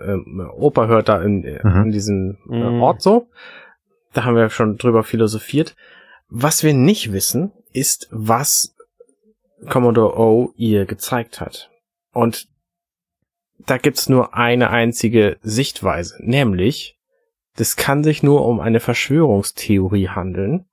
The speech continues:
Speaker 1: denn wenn es was anderes wäre, dann würde Commodore O einfach das ge-,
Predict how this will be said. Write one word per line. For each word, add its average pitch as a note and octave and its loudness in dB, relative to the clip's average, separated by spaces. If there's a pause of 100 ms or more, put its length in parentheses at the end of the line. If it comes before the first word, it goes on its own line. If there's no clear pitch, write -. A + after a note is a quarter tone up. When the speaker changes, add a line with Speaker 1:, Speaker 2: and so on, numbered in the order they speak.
(640)
Speaker 1:
denn A#2+ 2
wenn B2 4
es - -2 (840)
was A#2+ -2
anderes C3 0
wäre, F2 -2
dann C#3 0
würde B2+ 4
Commodore B2 2
O B2 4
einfach A2 0
das - -6
ge-, A2+ 0